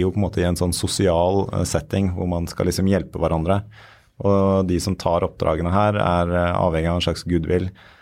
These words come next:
Eh, det som, eh, jeg tenker også, det, når du snak-,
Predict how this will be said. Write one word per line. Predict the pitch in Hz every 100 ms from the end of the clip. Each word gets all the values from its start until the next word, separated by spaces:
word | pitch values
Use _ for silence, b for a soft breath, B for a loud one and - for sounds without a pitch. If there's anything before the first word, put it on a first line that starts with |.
| B B -
Eh, | 107 104 104 98 101 - _
det | 98 98 92
som, | 107 104
eh, | 104 104 104 101 101 101
jeg | 104
tenker | 104 95 95
også, | 95 95 - 92
det, | 95 92
når | 101 101
du | 101
snak-, | 113 104